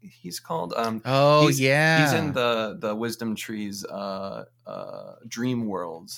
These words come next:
Speaker 1: And if you recruit him, um, I think he's in one of, yeah, he's in one of the Dream World towns. And when you recruit him, he opens up, uh, or he, he allows you to learn, like, attack spells, like missile, like, r-,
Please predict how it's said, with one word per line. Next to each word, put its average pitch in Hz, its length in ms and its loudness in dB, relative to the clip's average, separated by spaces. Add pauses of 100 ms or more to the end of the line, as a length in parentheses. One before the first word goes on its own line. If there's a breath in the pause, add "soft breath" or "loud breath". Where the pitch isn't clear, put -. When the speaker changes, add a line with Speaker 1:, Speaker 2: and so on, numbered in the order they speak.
(200)
Speaker 1:
And 110 120 -6
if - 120 -10
you 120 80 -8
recruit 120 520 -6
him, 98 440 -6 (680)
um, 101 600 -8 (440)
I - 20 -16
think 151 180 -6
he's 139 160 -4
in 120 120 -2
one 107 160 0
of, 98 120 -8
yeah, 110 160 0
he's 117 220 -4
in 127 80 -4
one 131 160 -2
of 131 60 -2
the 113 80 -6
Dream 110 300 -4
World 95 300 -6
towns. 92 320 -8
And 98 120 -8
when 101 120 -6
you 104 120 -6
recruit 113 420 -6
him, 101 160 -6
he 101 220 -8
opens 120 420 -6
up, 104 280 -6 (680)
uh, 95 440 -8 (460)
or 117 140 -2
he, 117 380 -6
he 120 260 -8
allows 113 480 -2
you 117 380 -8 (540)
to 107 120 -6
learn, 104 680 -4 (720)
like, 101 280 -6
attack 113 380 -2
spells, 98 360 -6
like 95 180 -10
missile, 107 460 -4
like, 101 180 -4
r-, - 80 -16